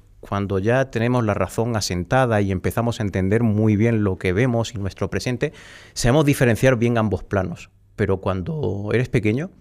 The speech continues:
es como trasladarte a otra dimensión distinta. Yo es que empecé a leer con tres añitos.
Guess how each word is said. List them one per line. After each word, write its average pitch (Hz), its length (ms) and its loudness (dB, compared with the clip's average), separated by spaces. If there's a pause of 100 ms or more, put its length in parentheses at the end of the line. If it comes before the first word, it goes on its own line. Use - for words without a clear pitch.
(460)
es - 120 -14
como 117 300 0
trasladarte 104 520 0
a - 20 0
otra 110 200 2
dimensión 101 720 0
distinta. 90 460 -4
Yo 98 80 -8
es 95 80 -6
que 131 60 0
empecé 110 240 0
a - 20 2
leer 104 140 0
con 95 140 -2
tres - 180 -4
añitos. 90 440 -6